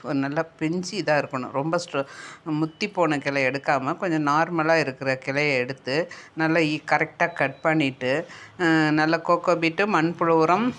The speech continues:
செம்மண் கலவை, நம்ம ஆட்டு எருவு, மாட்டு எருவு நல்லா மிக்ஸ் பண்ணி, அந்த மண் வந்து சாஃப்டா இருக்கணும். அந்த மாதிரி க-, மிக்ஸ் பண்ணிட்டு, அதுக்கு பிறகு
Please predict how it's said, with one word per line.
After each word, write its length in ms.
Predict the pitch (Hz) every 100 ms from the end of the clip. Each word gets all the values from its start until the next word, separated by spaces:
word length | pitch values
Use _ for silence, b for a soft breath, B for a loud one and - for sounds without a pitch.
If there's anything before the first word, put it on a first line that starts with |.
| -
செம்மண் 420 | 190 170 175 175
கலவை, 420 | 165 165 170 196 226
நம்ம 240 | 214 180
ஆட்டு 320 | 170 165 180
எருவு, 160 | 170 175
மாட்டு 320 | 160 160 160
எருவு 120 | 160
நல்லா 320 | 170 147 160
மிக்ஸ் 380 | 160 147 147 -
பண்ணி, 420 | - 151 147 185 B B B -
அந்த 220 | 170 160
மண் 260 | 151 165
வந்து 280 | 220 190 175 156
சாஃப்டா 300 | 175 165 180
இருக்கணும். 320 | 170 156 120 139
அந்த 320 | 135 156 147
மாதிரி 380 | 151 185 190 -
க-, 140 | 147 135
மிக்ஸ் 320 | 139 135 -
பண்ணிட்டு, 480 | 139 131 117 175 233
அதுக்கு 440 | 269 190 180 170
பிறகு 480 | 165 156 151 214